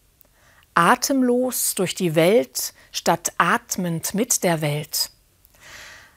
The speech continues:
Atmend sind wir elementar mit der Welt, dem Leben in Beziehung, in Austausch, ein- und ausatmend. Atmend nehmen wir die Welt wahr und antworten auf sie.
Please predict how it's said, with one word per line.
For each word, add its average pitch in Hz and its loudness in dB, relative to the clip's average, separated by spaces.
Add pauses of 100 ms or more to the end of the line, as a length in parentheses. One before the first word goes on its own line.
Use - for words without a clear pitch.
(120)
Atmend 214 4
sind 208 0
wir 208 6
elementar 269 4
mit 208 -2
der 185 -2
Welt, 226 0
dem 196 0
Leben 214 0
in 196 -2
Beziehung, 185 0
in 156 -4
Austausch, 165 -2
ein- 226 2
und 185 -4
ausatmend. 175 -2 (880)
Atmend 202 0 (200)
nehmen 196 2
wir 190 4
die 190 0
Welt 208 4
wahr 180 4
und - -4
antworten 220 -2
auf 131 -6
sie. - -6